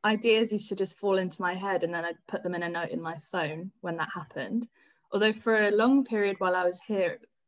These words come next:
the ideas stopped, but I think that might have been the go to clown school and get broken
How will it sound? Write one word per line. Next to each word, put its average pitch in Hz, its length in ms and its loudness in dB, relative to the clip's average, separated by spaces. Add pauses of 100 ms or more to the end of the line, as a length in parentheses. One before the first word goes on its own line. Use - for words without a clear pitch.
(140)
the - 120 -4
ideas 180 460 0
stopped, - 400 -8
but - 100 -2
I 175 80 -2
think 202 180 -2
that 170 140 -2
might 170 180 -2
have 175 160 -6
been 170 220 -2
the 160 280 -4 (760)
go 175 140 0
to 180 120 -6
clown 180 260 -4
school 165 280 0
and 165 100 -8
get 156 240 -6
broken 165 560 -4